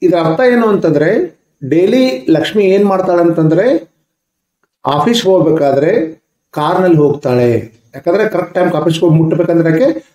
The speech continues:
ಕಾರ್ನಲ್ಲೇ ಪಯಣಿಸ್ತಾಳೆ ಅಂತ ಹೇಳ್ತಾರೆ. So ಇಲ್ಲಿ is going ಅಂತ ಆನ್ಸರ್ ಬರ್ತಿದ್ದಾರೆ. ನೋಡಿ, ಅಲ್ಲಿ ಮೇಲ್ ಆಪ್ಷನ್ ಏನ್ ಕೊಟ್ಟಿದ್ದ? ಬಿ. ಬಿ ಬದಲು ಇಲ್ಲಿ ಏನು ಬ-, ಬಳಕೆ ಮಾಡಿದ್ದಾರೆ?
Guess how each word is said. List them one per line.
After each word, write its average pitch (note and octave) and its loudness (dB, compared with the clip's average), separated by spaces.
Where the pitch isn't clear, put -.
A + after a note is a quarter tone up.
ಕಾರ್ನಲ್ಲೇ D#3+ 2
ಪಯಣಿಸ್ತಾಳೆ C3+ -2
ಅಂತ D#3+ -4
ಹೇಳ್ತಾರೆ. C#3 -4
So B3 0
ಇಲ್ಲಿ C4+ 2
is A3+ 2
going G3+ 2
ಅಂತ F#3+ 0
ಆನ್ಸರ್ D3+ 0
ಬರ್ತಿದ್ದಾರೆ. A#2 0
ನೋಡಿ, G#3 2
ಅಲ್ಲಿ F#3 2
ಮೇಲ್ F#3 2
ಆಪ್ಷನ್ F#3 -2
ಏನ್ G3 2
ಕೊಟ್ಟಿದ್ದ? F#3 0
ಬಿ. F#3 0
ಬಿ F3+ 2
ಬದಲು D#3 2
ಇಲ್ಲಿ D#3 2
ಏನು E3+ 2
ಬ-, C#3+ 2
ಬಳಕೆ C#3 0
ಮಾಡಿದ್ದಾರೆ? D3+ 0